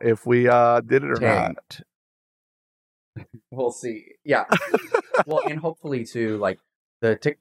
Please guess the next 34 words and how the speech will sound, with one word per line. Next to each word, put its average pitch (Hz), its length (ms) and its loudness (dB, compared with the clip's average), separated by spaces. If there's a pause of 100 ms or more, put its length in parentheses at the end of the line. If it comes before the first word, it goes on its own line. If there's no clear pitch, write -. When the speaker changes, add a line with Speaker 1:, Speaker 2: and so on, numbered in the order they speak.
Speaker 2:
the, 95 340 0 (520)
if 98 120 -12
you 101 80 -4
didn't 127 300 0
know, 107 420 2 (560)
uh, 92 360 0 (100)
the, 95 720 -10 (420)
whatchamacallits, 95 760 -2
the - 80 -14
badges 120 340 0
are 82 80 -20
sold 90 220 -14
out. 120 320 -8 (440)
Speaker 1:
Oh, 131 200 4
I 123 80 2
Speaker 2:
Except 120 260 4
Speaker 1:
know. 117 300 2
Speaker 2:
for - 20 0
kids 165 380 -2 (100)
badges. 95 420 0
And 113 140 -8
I 120 140 2
s-, - 280 -6
I 120 120 2
called 170 420 0
it. 90 180 -14
I 104 100 -10
called 143 400 0
it 208 100 0
in 180 80 -8
November. 117 640 0
I 113 80 2
was 113 180 -2
like, 113 300 0